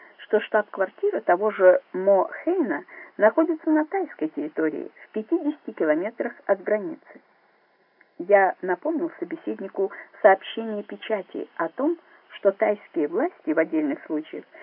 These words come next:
пересекают деятельность торговцев наркотиками, как это имело место в отношении опиумного короля Кхун Сы, банды которого основательно потрепали в прошлом году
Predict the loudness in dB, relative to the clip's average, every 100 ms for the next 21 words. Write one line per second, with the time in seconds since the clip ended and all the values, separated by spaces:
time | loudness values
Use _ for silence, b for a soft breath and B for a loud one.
0 | B -2 -2 -2 -4 -2 -2 -4 -6 -8
1 | -8 -8 -8 -6 0 0 0 -6 -8 -8
2 | -4 -6 -4 -6 -6 -12 -10 -12 -16 B
3 | B 0 0 -2 0 0 0 0 -2 -6
4 | -4 -6 -4 -6 -4 -6 -6 -10 -4 -4
5 | -2 -4 -4 -4 -4 -2 0 0 0 -2
6 | B B B -8 -6 -4 -4 -4 -10 -20
7 | -6 -4 -4 _ _ b b b 4 4
8 | 4 0 -4 -4 -4 -6 -8 -4 -6 -2
9 | -4 -2 -4 -2 0 0 -4 B B 6
10 | 6 4 -2 -2 -2 -4 -6 -4 -6 -2
11 | -2 -4